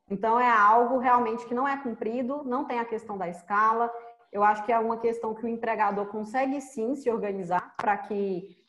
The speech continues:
é, não tenha a questão da fadiga também, que é tão importante pros aeronautas, né? Então, é uma reclamação muito recorrente.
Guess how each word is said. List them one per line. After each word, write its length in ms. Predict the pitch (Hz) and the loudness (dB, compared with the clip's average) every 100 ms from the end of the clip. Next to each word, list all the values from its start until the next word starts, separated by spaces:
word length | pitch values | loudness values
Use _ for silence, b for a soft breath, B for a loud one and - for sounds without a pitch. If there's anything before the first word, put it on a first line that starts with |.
| - | -6
é, 600 | 196 185 180 175 170 - 196 | 0 2 2 0 -4 -8 -6
não 180 | 214 | -6
tenha 140 | 233 233 | -4 -4
a 40 | |
questão 260 | 233 220 214 | -4 -4 -2
da 120 | 208 | 0
fadiga 640 | 208 214 196 185 226 240 | 2 0 0 -2 0 0
também, 400 | - 175 170 208 | 0 -2 -2 -2
que 60 | 233 | -4
é 60 | 190 | -4
tão 160 | - | -2
importante 560 | 262 254 220 220 190 190 | -2 0 0 -2 -8 -8
pros 200 | 190 185 | -8 -2
aeronautas, 760 | 180 180 165 165 208 233 208 190 | 0 0 -4 -2 -4 -4 -8 -4
né? 120 | 226 | -4
Então, 200 | 233 233 | -4 -2
é 40 | |
uma 80 | 240 | 0
reclamação 500 | 247 240 240 240 247 | -2 -2 -2 -4 -4
muito 220 | 240 269 | -6 -6
recorrente. 680 | 269 269 269 269 180 156 - | -6 -4 -2 -2 -4 -8 -14